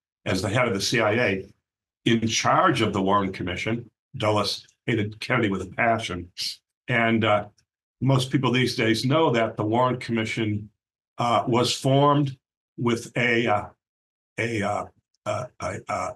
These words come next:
a decision already, uh, given to them, that they would find Oswald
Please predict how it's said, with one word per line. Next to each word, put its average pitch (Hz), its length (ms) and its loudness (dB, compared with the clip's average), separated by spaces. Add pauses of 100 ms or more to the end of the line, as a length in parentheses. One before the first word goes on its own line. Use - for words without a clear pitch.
a 90 60 -8
decision 117 760 0 (320)
already, 117 540 2 (640)
uh, 113 260 -4 (560)
given 120 280 2
to 117 180 0
them, 95 220 -2 (180)
that 104 220 -2
they 110 120 2
would 104 180 0
find 107 280 0
Oswald 101 640 0